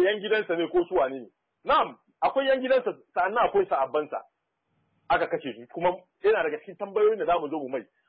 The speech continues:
Kuma kowa ya sa hankali kan wannan tambaya. Na san sai dai yayi lodi-lodi ya fita ciki. Insha Allah. Sai sa yan gidansa ne da sa'abbansa suke tare da Imam Hussein. Kuma aka kashe duk gaba ɗayan su da sa'abbansa, sai dai sauran mata da wasu yara kanana.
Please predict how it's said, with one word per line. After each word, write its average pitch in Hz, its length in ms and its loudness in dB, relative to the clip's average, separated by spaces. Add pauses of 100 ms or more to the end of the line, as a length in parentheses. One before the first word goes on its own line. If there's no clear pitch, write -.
(160)
Kuma 214 200 2 (300)
kowa 226 320 2
ya 185 120 2
sa 220 140 4
hankali 151 280 -2
kan 165 160 0
wannan 135 260 -4
tambaya. 123 360 0 (300)
Na 202 180 2
san 226 160 2
sai 247 100 2
dai 240 120 2
yayi 190 180 2
lodi-lodi 139 380 -4
ya 123 60 -6
fita - 140 -8
ciki. - 240 -20 (220)
Insha 202 320 0
Allah. 160 320 0 (320)
Sai 233 160 4
sa 220 260 -2
yan 262 200 -4
gidansa 277 340 0
ne 226 120 2
da 190 120 -4
sa'abbansa 170 480 -2
suke 165 220 -8
tare 147 180 2
da 147 80 -2
Imam 147 220 -2
Hussein. 131 400 -4
Kuma 170 160 -2
aka 196 120 0
kashe 175 280 -2 (220)
duk 233 260 -2
gaba 190 260 2
ɗayan 190 240 -4
su 247 60 -20 (420)
da - 80 -4
sa'abbansa, 175 640 -2
sai 202 100 0
dai 208 240 4
sauran 208 240 0
mata 220 380 0
da 175 60 -2
wasu 180 220 -2
yara 165 300 2
kanana. 233 400 -6